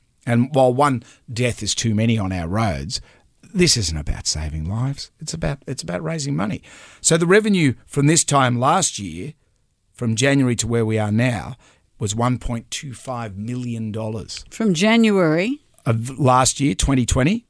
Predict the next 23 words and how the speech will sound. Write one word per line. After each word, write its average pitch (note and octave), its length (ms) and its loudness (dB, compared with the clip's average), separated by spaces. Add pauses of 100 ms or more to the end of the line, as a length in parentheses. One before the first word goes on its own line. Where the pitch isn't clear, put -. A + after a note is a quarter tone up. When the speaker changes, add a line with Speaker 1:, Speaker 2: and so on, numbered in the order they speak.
(120)
Speaker 1:
to A2 360 2
now, B2 480 4 (240)
one B2 220 2
point A#2+ 260 -2
two A2+ 140 -2
five G2+ 300 -6
million F#2+ 260 0
dollars. F2+ 280 -6 (240)
Have D#3+ 140 2
a F3+ 60 4
guess D#3 240 2
what C3+ 100 2
it B2 120 2
is C3 400 2 (120)
now A#2 240 2
from G2 220 -4
January B2 400 -2
to F2+ 120 -8
now. F2 200 -10 (120)
Just - 220 -14 (160)
have A2 140 -14
a - 40 -18
guess. - 280 -16